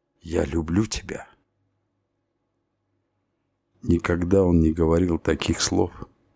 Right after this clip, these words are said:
но, видно, пришло время. Голос диктора объявил о начале посадки на рейс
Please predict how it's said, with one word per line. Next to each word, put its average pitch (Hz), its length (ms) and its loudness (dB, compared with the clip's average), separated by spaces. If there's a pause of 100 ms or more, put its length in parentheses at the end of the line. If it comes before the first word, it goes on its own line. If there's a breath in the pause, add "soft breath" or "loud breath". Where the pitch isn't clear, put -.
(300)
но, 78 160 0
видно, 82 500 0 (800)
пришло 87 500 0
время. 71 480 -2 (2750)
Голос 85 380 2
диктора 90 560 2
объявил 85 520 2
о 92 80 2
начале 82 440 0
посадки 92 720 0
на 85 180 2
рейс 87 440 2